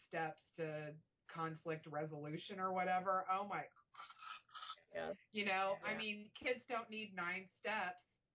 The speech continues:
Speaker 1: to, <sighs> come on, are you kidding me? But the thing is, is that I did that because I went to a workshop, and that was,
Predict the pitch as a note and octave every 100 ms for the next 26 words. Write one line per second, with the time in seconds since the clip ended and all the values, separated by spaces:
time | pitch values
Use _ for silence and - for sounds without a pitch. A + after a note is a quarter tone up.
0 | - F3+ F3+ - _ - - - - -
1 | - - A#3+ C4 B3 E3 E3+ E3+ G#3 G3+
2 | G#3 A3 A#3+ B3 - - - _ - G4
3 | F4+ A#3+ - B3 C#4+ C4 C4 C4+ A#3+ G#3+
4 | G#3 G3 A3 A3+ C#4 F#4 G3+ D3+ - F#3
5 | A#3 A#3 G#3+ G#3 A#3 A3+ A#3+ G3+ G#3+ E4+
6 | - - E3+ E3+ F3 G3 F#3+ A#3+ B3+